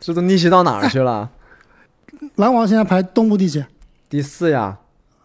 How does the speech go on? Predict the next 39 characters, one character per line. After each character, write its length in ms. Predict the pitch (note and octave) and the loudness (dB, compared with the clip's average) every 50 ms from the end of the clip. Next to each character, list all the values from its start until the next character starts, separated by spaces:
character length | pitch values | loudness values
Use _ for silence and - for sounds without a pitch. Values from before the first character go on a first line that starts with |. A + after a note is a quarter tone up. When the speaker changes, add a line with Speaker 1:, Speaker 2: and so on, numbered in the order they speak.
| _ _ _ | _ _ _
Speaker 2:
篮 240 | - F3 F#3+ A3+ | 0 0 2 2
网 300 | A3+ G#3 G3 F#3+ F#3+ F#3+ F3 | 2 2 2 2 0 -2 -2
在 320 | - - A3+ G#3+ G3+ G3 F#3+ | 0 0 2 2 2 0 0
杜 120 | F3+ A3 | 0 0
兰 140 | G#3 G#3 G#3 | 2 2 2
特 100 | G#3+ A3 | 2 2
受 100 | F3+ A3+ | 2 2
伤 140 | G#3 G3+ G#3 | 2 2 2
之 80 | G#3+ G#3+ | 0 -2
前 160 | - F3+ E3+ | -2 -2 -2
是 60 | F3+ | 0
东 160 | E3 F3+ F3+ | 0 0 0
部 100 | E3 E3 | 0 0
第 100 | D#3+ D#3+ | 0 -2
几？ 160 | D3+ C#3 D3 C3+ - _ _ _ | -4 -6 -10 -14 -16 _ _ _
Speaker 1:
第 160 | - D#3+ D#3 | -2 -2 0
二 300 | D#3 - F#3 F#3 D#3 B2+ | 2 2 4 2 2 0
啊。 260 | A2+ A2 G#2 G2+ B2 - _ _ _ _ _ _ _ _ - | -2 -4 -6 -8 -12 -18 _ _ _ _ _ _ _ _ -6
Speaker 2:
我 80 | F3 | -2
觉 80 | E3 E3+ | 0 0
得 60 | G3 | 2
篮 160 | F#3+ E3+ F3 | 2 2 0
网 160 | G3 F3+ D#3+ D#3 | 0 -2 -4 -4
最 160 | - - F3 | -2 -2 0
后 80 | F3 | 0
还 160 | D#3+ - D#3 D3+ | -2 -2 -2 -2
是 60 | F3+ | 0
能 200 | F#3+ D#3+ D3+ D3 | 0 0 -2 -2
进 200 | - - E3 D3+ | -2 -2 -4 -2
前 180 | - - C#3+ | -4 -6 -10
二。 180 | C3 C3+ - - _ _ _ _ _ _ _ _ _ _ _ _ _ _ _ _ _ | -10 -10 -12 -16 _ _ _ _ _ _ _ _ _ _ _ _ _ _ _ _ _
Speaker 1:
我 240 | - F3 E3 E3+ E3 | -2 2 4 4 4
觉 100 | C3 D#3+ | 6 6
得 80 | F#3 | 6
Speaker 2:
或 60 | B3+ | 8
者 80 | B3+ B3+ | 8 6
前 100 | G3+ G#3+ | 6 4
三 160 | - C4 C#4+ | 4 2 0
嘛。 140 | C4+ - - | 0 -2 -6